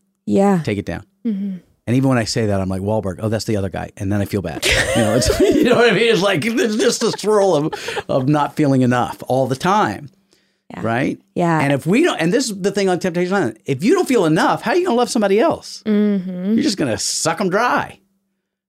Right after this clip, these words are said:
Speaker 2: right?
Speaker 1: Yeah.
Speaker 2: Or project all over 'em all the time and blame them for your misery that you get to control.
Speaker 3: It's
Speaker 1: Yeah.
Speaker 3: when you're saying that, it was like, I'm thinking about my relationship with my husband,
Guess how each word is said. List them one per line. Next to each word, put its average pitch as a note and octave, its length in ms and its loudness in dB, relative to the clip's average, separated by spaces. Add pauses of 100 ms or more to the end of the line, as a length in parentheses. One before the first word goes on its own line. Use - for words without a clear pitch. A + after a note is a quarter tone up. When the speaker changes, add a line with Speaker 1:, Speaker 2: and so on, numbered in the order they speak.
(100)
Speaker 2:
right? C3 340 -2
Speaker 1:
Yeah. - 220 -18
Speaker 2:
Or E3 320 4
project C#3+ 420 -2
all D#3+ 160 4
over G3 260 0
'em - 160 -18 (280)
all C#3 220 2
the D#3 100 0
time - 480 -2 (500)
and C3 140 0
blame B2+ 280 2
them E3+ 360 -2 (120)
for A#2 120 -2
your B2+ 360 -2 (240)
misery C3+ 520 -4 (100)
that A2+ 120 -4
you B2+ 180 -2
get C3+ 160 -4
to - 80 -12
control. - 420 -6 (340)
Speaker 3:
It's A3 200 -6
Speaker 1:
Yeah. G3 180 -10 (160)
Speaker 3:
when A#3+ 220 4
you're A#3 80 4
saying A3+ 300 2
that, G#3+ 120 2
it G3 100 2
was G3+ 140 0
like, F#3+ 160 0
I'm G3+ 140 2
thinking G#3+ 360 0
about F#3+ 240 2
my F#3+ 140 2
relationship F#3 600 0
with F3 180 -4
my F3+ 100 -2
husband, B3+ 540 2